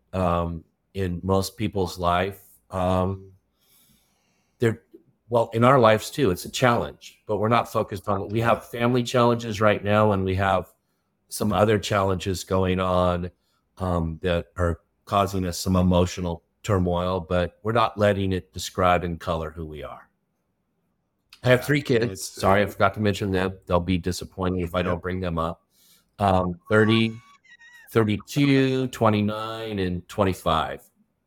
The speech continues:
Speaker 1: So
Speaker 2: Wow.
Speaker 1: they're all out of the nest. They're all doing well. Um,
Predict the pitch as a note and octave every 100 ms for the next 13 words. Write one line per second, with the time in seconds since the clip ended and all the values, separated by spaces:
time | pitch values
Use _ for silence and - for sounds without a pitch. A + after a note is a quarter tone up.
0 | _ _ _ _ - _ - F2 E2 -
1 | - _ - G2 F#2+ F2+ G2+ G2+ G#2+ G#2
2 | G#2+ G#2+ G#2 G2+ G#2 G#2+ - - F#2 G2
3 | G2 G2 F#2+ F2+ - G#2+ G#2+ G2+ G2 F#2+
4 | F#2+ G2+ G#2 G#2+ _ _ F#2+ F#2 F2+ F2+
5 | F2 - -